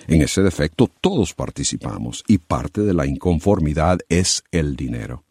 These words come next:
Siempre buscamos más, y al tenerlo, una nueva supuesta necesidad surge y pronto tratamos de subir al próximo nivel.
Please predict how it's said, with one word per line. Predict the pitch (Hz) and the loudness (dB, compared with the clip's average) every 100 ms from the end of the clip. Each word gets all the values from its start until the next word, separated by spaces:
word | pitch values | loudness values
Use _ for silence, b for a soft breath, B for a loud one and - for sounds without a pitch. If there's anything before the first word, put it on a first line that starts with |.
| b b b b b | b b b b b
Siempre | - - 180 185 - 101 | -4 0 2 2 2 2
buscamos | 82 - 113 110 98 - | 2 0 4 4 4 -2
más, | 80 58 - | -10 -8 -4
y | 90 | -4
al | 87 | -4
tenerlo, | - 76 82 104 123 b b - | -4 -2 0 0 0 b b -2
una | 98 76 | 0 0
nueva | 69 120 147 143 | 2 2 2 -2
supuesta | 87 - 95 - 92 | -4 -2 -4 -2 -4
necesidad | 71 62 60 67 78 90 | -4 -6 -8 -4 0 0
surge | - 127 143 147 185 | 2 4 4 2 0
y | 156 101 | 0 0
pronto | - 123 139 135 147 151 b b | 0 0 0 -2 -6 -6 b b
tratamos | 95 67 - 95 110 117 92 | -4 -4 -2 2 4 4 0
de | 78 | -4
subir | - 76 95 98 | -6 -2 0 0
al | 71 - | -4 -6
próximo | 90 95 - 92 82 | -6 -6 -2 2 2
nivel. | 78 65 58 | 0 -4 -10